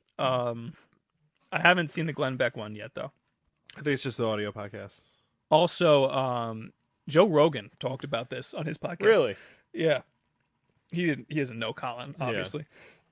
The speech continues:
Speaker 1: But he, he was pissed. He was
Speaker 2: <laughs>
Speaker 1: super pissed. And he was especially pissed at, uh,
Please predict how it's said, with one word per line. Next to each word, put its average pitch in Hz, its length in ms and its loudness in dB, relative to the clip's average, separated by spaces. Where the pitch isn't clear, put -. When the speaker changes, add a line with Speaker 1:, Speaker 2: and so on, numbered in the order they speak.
Speaker 1:
But 151 200 6
he, 147 260 -2
he 165 200 -2
was 135 340 -2
pissed. - 680 -4
He 190 120 -2
was 147 140 0
Speaker 2:
<laughs> - 20 -6
Speaker 1:
super 190 560 0
pissed. - 220 -4
And 156 60 0
he 160 60 4
was 160 220 0
especially 208 600 4
pissed 160 440 -2
at, 135 320 4
uh, 131 360 0